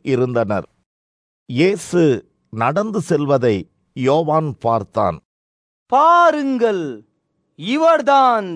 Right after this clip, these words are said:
Speaker 2: தேவனின் ஆட்டுக்குட்டி"
Speaker 1: என்றான். அந்த இரு சீஷர்களும் யோவான் கூறுவதை கேட்டார்கள். ஆகையால் அவர்கள் இயேசுவை பின்தொடர்ந்து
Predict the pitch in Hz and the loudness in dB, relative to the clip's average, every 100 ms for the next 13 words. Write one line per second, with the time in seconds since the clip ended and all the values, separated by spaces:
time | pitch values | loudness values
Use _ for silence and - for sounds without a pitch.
0 | 147 165 262 285 294 285 262 254 240 220 | -4 0 4 6 6 4 4 2 0 -2
1 | 180 165 156 208 285 - _ 269 - 220 | -4 -6 0 2 2 -2 _ -10 -8 -10
2 | 170 180 185 147 127 - _ _ _ _ | -10 _ -8 -8 -10 -18 _ _ _ _
3 | _ _ 107 117 131 151 135 95 82 _ | _ _ -4 -2 0 0 0 0 -4 _
4 | _ _ _ 143 175 196 196 139 139 175 | _ _ _ -4 -2 -2 0 2 0 0
5 | 196 - 170 160 185 175 165 160 147 113 | -2 -2 -4 0 0 0 0 0 -2 -8
6 | _ _ 120 123 160 185 196 196 175 139 | _ _ -2 2 2 2 0 -2 -4 0
7 | 160 170 156 160 151 - 131 127 - 123 | 2 2 0 -2 -6 -2 -4 -2 -2 -2
8 | 98 101 87 78 _ _ _ _ 117 143 | 0 -2 -2 -6 _ _ _ _ -2 -2
9 | 135 135 117 104 87 - _ _ _ - | 0 0 2 2 -2 -10 _ _ _ -4
10 | 120 160 160 123 127 95 - _ _ - | -2 0 0 0 0 -2 -6 _ _ -6
11 | 139 175 - - 165 170 160 - - 143 | -2 -2 -2 -4 -2 -2 -4 -8 -4 -2
12 | 170 170 147 147 139 143 | -2 -4 -4 -2 -4 -6